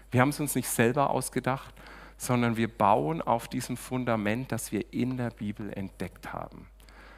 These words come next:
Und ja, vielleicht haben wir auch manchmal einen Tick falsch gestaut. Wir sind Menschen. Darum finde ich auch den Titel gut. Ich stehe nicht auf der Schrift, ich bestimme nicht,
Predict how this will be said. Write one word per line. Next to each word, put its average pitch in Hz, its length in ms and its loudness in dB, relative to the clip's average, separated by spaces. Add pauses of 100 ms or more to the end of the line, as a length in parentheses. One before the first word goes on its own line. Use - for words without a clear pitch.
(240)
Und 113 220 -10
ja, 131 180 -2
vielleicht 117 460 -2
haben 127 140 0
wir 131 160 -2
auch 113 80 -6
manchmal 113 440 -4
einen 107 60 -8 (240)
Tick - 200 -10
falsch 107 340 -4
gestaut. - 480 -8 (100)
Wir 117 120 -2
sind 127 220 0
Menschen. 127 500 -2 (340)
Darum 127 160 4
finde 147 240 2
ich 135 80 4
auch 123 60 4
den 117 160 2
Titel 147 260 0
gut. 101 300 -6
Ich - 260 -2
stehe 127 240 2
nicht 131 300 -2
auf 123 240 2
der 147 100 0
Schrift, 147 380 -6
ich 117 140 -6
bestimme 139 400 -4
nicht, 139 300 -6